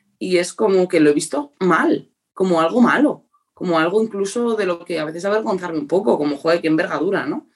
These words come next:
Y ahora es, "Oye, qué bonito que encima me vea", y esto lo digo sin ningún, jolín, no quiero que suene egocéntrico, pero me veo preciosa. O sea, me siento un mujerón. <laughs> Claro, entonces, mirad qué cambio, ¿no? De decir,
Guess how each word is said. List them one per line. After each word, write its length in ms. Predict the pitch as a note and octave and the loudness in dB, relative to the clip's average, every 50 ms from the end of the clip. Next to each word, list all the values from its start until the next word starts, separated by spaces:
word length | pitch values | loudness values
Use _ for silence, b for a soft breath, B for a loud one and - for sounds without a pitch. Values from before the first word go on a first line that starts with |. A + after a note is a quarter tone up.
| _ _ _ _ _ _ _ _ | _ _ _ _ _ _ _ _
Y 140 | - - - | -2 0 2
ahora 280 | D#3+ D#3 D#3 F#3 G#3 G3 | 4 4 4 4 4 2
es, 500 | F#3 F3 E3 D#3+ D#3+ D#3 - - - _ _ _ _ _ | 2 0 -2 -4 -6 -8 -10 -16 -20 _ _ _ _ _
"Oye, 220 | - F#3+ F#3+ F#3 | -2 0 0 0
qué 100 | F#3 F3+ | 0 -2
bonito 480 | F#3+ G#3 G3+ F#3+ F#3+ G3 - A3+ A3 G#3+ | -2 -2 -2 -4 -4 -2 -2 -2 -2 -2
que 80 | F#3 D#3+ | -2 -4
encima 640 | D3+ D#3 D#3+ - F3 F3 F#3+ G3 G3+ G3+ G3+ F#3+ - _ _ _ _ _ _ _ _ | -4 -6 -6 -4 -4 -2 0 0 -2 -2 -4 -6 -10 _ _ _ _ _ _ _ _
me 260 | - F#3 F3+ E3+ D#3+ D3+ | -2 0 2 2 2 2
vea", 360 | D#3+ D#3+ F3 G#3+ A#3 B3 B3 - | 2 2 2 2 -2 -4 -4 -4
y 340 | - F3 D#3+ D#3 D3+ D3 D3 | -4 -2 0 2 2 2 0
esto 260 | D3+ - - F3+ F3 | -2 -4 -4 -2 -2
lo 120 | E3+ E3 D#3 | 0 0 0
digo 480 | E3 F3 E3+ F3 E3+ E3 D#3+ D#3+ - _ _ _ _ _ _ _ - - _ - - - A#2+ | 0 -2 0 0 -2 -2 -2 -6 -12 _ _ _ _ _ _ _ -20 -20 _ -18 -18 -18 -14
sin 280 | - - - E3 E3 | -10 -4 -4 -2 2
ningún, 800 | D#3+ D#3 D#3 D3 D#3+ E3 E3 E3 E3 E3 E3 E3 E3 D#3+ D#3 D#3 - b b b b b | 2 2 4 4 2 2 2 0 0 -2 -2 -2 0 0 -2 -2 -4 b b b b b
jolín, 280 | - - F3+ E3+ E3 E3+ | -8 -4 -2 0 0 0
no 60 | E3+ | 0
quiero 200 | D#3 F3 F#3 F#3+ | 0 0 0 0
que 60 | G3+ F3+ | 0 -2
suene 160 | G#3 G3+ G3+ | -2 -2 -2
egocéntrico, 520 | F#3 - G3 - E3 A3 G#3+ A#3 - D#3+ D3+ | -2 -2 -4 -2 -4 -2 -2 -2 -2 -2 -2
pero 140 | D#3+ D#3 | -2 -2
me 80 | D#3+ C#3+ | -2 0
veo 160 | C#3 C#3+ D#3+ | -2 -2 -2
preciosa. 600 | D3+ C#3+ C#3+ - - E3 F#3 F#3+ - A#3+ A#3+ _ _ | -4 -6 -10 -8 -8 -6 -6 -6 -8 -12 -14 _ _
O 420 | _ _ _ _ _ _ _ _ | _ _ _ _ _ _ _ _
sea, 160 | - F3+ F3+ | -6 -2 0
me 120 | F3 D#3+ D#3 | 0 0 -2
siento 380 | - - D#3 E3+ E3+ F3 F#3 | -2 -2 -2 -2 0 0 0
un 120 | G3+ G3+ G#3+ | 2 4 6
mujerón. 600 | A3+ A#3+ A#3 - G3 - D3+ F#3 B3 A#3+ B3 - _ _ _ _ _ _ _ _ _ - | 6 4 4 4 -2 -2 -2 0 0 -2 -4 -8 _ _ _ _ _ _ _ _ _ -4
<laughs> 160 | F#3 A#3 A#3 | -4 -4 0
Claro, 240 | - F#3 G3 A3+ A#3+ | 2 2 2 4 2
entonces, 400 | A3+ F3+ F3+ E3+ F3+ F#3+ F#3 - | 2 2 0 0 -2 -4 -4 -4
mirad 300 | - F#3+ F3 E3 E3 E3 | -4 -2 0 0 0 -2
qué 120 | - A3 | -4 -4
cambio, 380 | - F#3+ F#3+ B3+ D4+ D4+ G3+ D#3 | -2 -2 0 2 2 0 0 -4
¿no? 200 | D#3 G3 D4 - | -6 -8 -10 -8
De 80 | - F#3+ | -8 -8
decir, 440 | F3 F3 F#3 - F#3+ F3 D#3 D3 - | -8 -8 -6 -4 -4 -4 -4 -4 -6